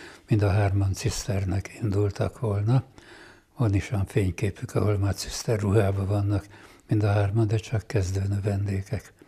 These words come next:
voltak. Úgyhogy azokkal is együtt voltam, meg hát sok más azóta már meghalt kis paptársammal. És akkor utána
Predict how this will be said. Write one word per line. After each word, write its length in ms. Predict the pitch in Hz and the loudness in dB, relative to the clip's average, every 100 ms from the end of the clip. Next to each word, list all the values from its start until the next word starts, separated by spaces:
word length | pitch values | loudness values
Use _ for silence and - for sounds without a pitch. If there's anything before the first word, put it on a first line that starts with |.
| - - - - _ _ | -20 -20 -20 -20 _ _
voltak. 440 | 131 104 - 139 - - _ - - - - - - | 0 0 2 0 0 -16 _ -20 -20 -20 -20 -8 -2
Úgyhogy 300 | 110 - 110 | -2 0 0
azokkal 440 | 101 98 - 117 | 0 0 -2 -2
is 200 | 101 - | -2 0
együtt 360 | 107 101 101 - | 0 0 -4 -2
voltam, 480 | 117 98 - 98 | -2 -2 -2 -2
meg 220 | 101 101 - | 0 -2 -4
hát 340 | 117 98 - | -8 -8 -10
sok 340 | - 104 - 117 | -8 -8 -6 -4
más 260 | 104 - | -4 -4
azóta 500 | 117 92 104 - - _ _ - - - - | -8 -4 -6 -6 -20 _ _ -20 -20 -20 -8
már 160 | 120 101 - | -6 -4 -4
meghalt 600 | 104 - 123 95 - - - _ - - - - - | -6 -6 -8 -8 -10 -20 -20 _ -20 -20 -20 -20 -20
kis 120 | - | -18
paptársammal. 1080 | - 117 - - 110 92 - 101 101 98 101 - - - - _ | -2 -2 -2 0 0 0 -2 -2 0 0 -2 -6 -20 -20 -20 _
És 160 | 120 | 6
akkor 340 | 120 - 123 127 - - - _ - | 6 8 8 6 0 -12 -20 _ 4
utána 580 | 151 - 110 107 110 | 4 8 8 10 8